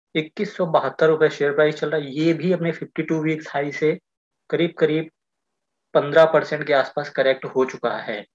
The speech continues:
तो दो हज़ार एक सौ छप्पन रुपए इसका share price चल रहा है। Fluctuation इसलिए है क्योंकि friends मैं video को live market में record कर रहा हूँ। Polycab India Limited, लेकिन ये shares आखिरकार गिरा क्यों? ये इसलिए गिरा क्योंकि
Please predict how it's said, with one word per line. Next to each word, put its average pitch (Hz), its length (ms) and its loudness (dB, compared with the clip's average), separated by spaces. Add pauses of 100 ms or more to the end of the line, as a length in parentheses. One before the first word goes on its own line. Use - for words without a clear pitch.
(220)
तो 127 100 -4
दो 147 200 2
हज़ार 156 300 8
एक 151 100 4
सौ 160 120 -4
छप्पन 151 380 -4
रुपए 156 440 2 (260)
इसका 147 240 -2
share 139 280 0
price 143 280 0
चल 143 100 0
रहा 147 160 2
है। 185 100 -4
Fluctuation 139 560 -4
इसलिए 156 320 -8
है 220 80 -4
क्योंकि 156 280 -8
friends 151 340 -4
मैं 147 240 -4 (520)
video 139 280 0
को 208 140 0
live 143 340 4
market 127 340 -2
में 220 120 -4
record 123 320 2
कर 113 140 -2
रहा 117 220 -6
हूँ। 185 220 -14 (540)
Polycab 175 560 4 (100)
India 143 380 0 (100)
Limited, 123 400 -8 (500)
लेकिन 190 500 -2
ये 151 380 -2
shares - 360 -2
आखिरकार 190 640 -2
गिरा 147 240 2
क्यों? 127 200 -10
ये 143 240 -6
इसलिए 202 420 0
गिरा 160 280 4
क्योंकि 185 300 -6